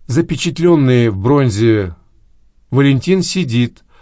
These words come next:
ласково прижимая к себе слепого ребёнка, а рядом стоит Рене Жюст с крупным кристаллом в руках.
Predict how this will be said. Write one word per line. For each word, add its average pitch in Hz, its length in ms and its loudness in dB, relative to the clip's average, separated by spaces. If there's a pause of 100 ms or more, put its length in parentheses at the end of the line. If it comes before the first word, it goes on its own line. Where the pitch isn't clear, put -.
(260)
ласково 170 400 0
прижимая 135 540 0
к - 40 -12
себе 127 520 -2
слепого 156 480 0
ребёнка, 101 760 -4 (420)
а 135 120 0
рядом 190 260 0
стоит 156 420 0 (120)
Рене 143 380 0
Жюст 117 580 -4 (720)
с - 160 -12
крупным 160 480 0
кристаллом 127 640 0
в 110 40 -2
руках. 107 560 -4